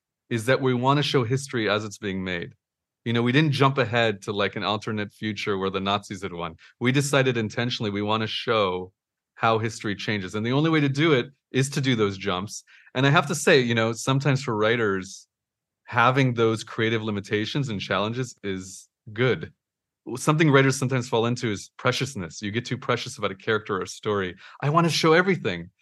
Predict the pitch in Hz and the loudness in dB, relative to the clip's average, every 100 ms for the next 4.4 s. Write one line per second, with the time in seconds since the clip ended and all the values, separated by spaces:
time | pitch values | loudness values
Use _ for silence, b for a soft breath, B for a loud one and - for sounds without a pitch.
0 | _ _ 117 123 123 117 151 147 127 113 | _ _ 0 2 2 4 2 4 4 4
1 | - 113 110 107 104 101 - _ _ - | 2 0 2 2 2 -4 -10 _ _ -6
2 | 131 127 151 117 95 87 - - 90 98 | 0 2 4 4 2 -2 -8 -10 -10 -10
3 | - 98 95 131 - 110 101 120 110 101 | -8 -8 -6 -6 -4 -4 0 2 0 -4
4 | 98 113 107 104 | -6 -4 -2 -4